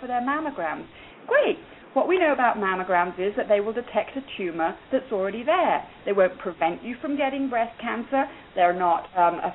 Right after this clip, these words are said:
foolproof mechanism. Women get screened and then find their lump or their tumor on their own through a self-exam. There's nothing that all this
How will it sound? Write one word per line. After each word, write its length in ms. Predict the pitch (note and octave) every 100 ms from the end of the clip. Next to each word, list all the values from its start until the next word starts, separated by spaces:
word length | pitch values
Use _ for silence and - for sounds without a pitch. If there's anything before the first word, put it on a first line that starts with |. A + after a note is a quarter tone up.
| -
foolproof 460 | A3+ A#3 - A#3 A3
mechanism. 720 | F#3+ F#3 G3+ F#3 F#3 A3+ C4+ - - - - -
Women 320 | F#3 G#3 A3+ A#3
get 100 | A3 - -
screened 400 | G#3 G3+ G#3+ G#3
and 140 | F#3+
then 120 | F3 F3 -
find 440 | F#3 G3+ G#3 G3+ G3
their 360 | F#3+ F#3 F3+ - - -
lump 400 | G3+ G3 G#3 -
or 100 | F#3
their 140 | F#3 F3+ -
tumor 220 | G#3 G3
on 160 | G3+ G3
their 180 | G3 F#3
own 220 | F3 F#3 F#3+
through 100 | F#3
a 60 | -
self-exam. 800 | F3+ F#3 G3+ G3 F3+ E3+ F3 F#3 - - - - -
There's 160 | C4
nothing 580 | C#4+ D4+ F#4+ - A4 G4
that 180 | A#3+ -
all 240 | C4 C#4
this 160 | C4